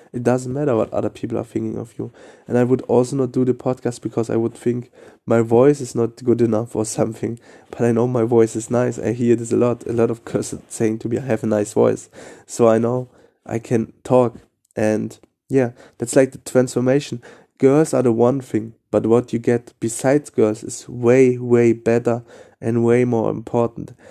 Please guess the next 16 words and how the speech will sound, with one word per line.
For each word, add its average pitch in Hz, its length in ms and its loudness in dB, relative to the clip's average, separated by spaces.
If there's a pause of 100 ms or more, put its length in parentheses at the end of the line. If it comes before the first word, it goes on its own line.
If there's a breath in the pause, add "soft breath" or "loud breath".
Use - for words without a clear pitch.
(140 loud breath)
It's - 220 -4
like 135 140 4
going 139 340 6
to 147 100 -2
the 127 100 4
gym 135 380 0 (380 soft breath)
to, 127 280 -4 (220)
to 120 320 -2
get 120 280 2
girls, 120 560 4
and 127 140 0
after 127 340 -4
some 120 220 -4
time 127 240 -2
you 123 160 0
realize 127 600 0